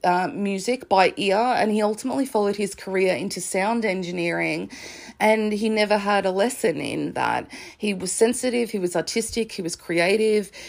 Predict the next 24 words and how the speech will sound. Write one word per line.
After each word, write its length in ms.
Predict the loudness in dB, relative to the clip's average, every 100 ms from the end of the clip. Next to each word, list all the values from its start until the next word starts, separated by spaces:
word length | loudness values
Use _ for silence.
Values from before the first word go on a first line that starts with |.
| -10
You 80 | -4
can 160 | -2 0
tell 240 | 4 4
kind 180 | 4 0
of 140 | 0
by 140 | 2 4
looking 420 | 2 -2 -2 -2
at 80 | -2
him 480 | -4 -2 -2 -2 0
that 160 | 0
he 240 | 0 -4 -2
was 240 | -2 0
that 240 | 0 0
type. 480 | 0 2 4 2 -4 -14 -16 -16 -18 -6
He 360 | 2 4 4
was 580 | 2 4 4 4 0 -2 0
apparently 540 | 0 2 0 0 -4
a 80 | -6
conscientious 760 | -4 -6 -2 -4 -4 -6 -6
objector, 640 | -8 0 0 0 2 2 4
very 240 | 4 2
non-violent, 1200 | 2 0 -2 -4 -2 2 2 0 -2 -2 -2 -4 -6
um, 360 | -2 0 0 0 0
and 420 | 0 2 -2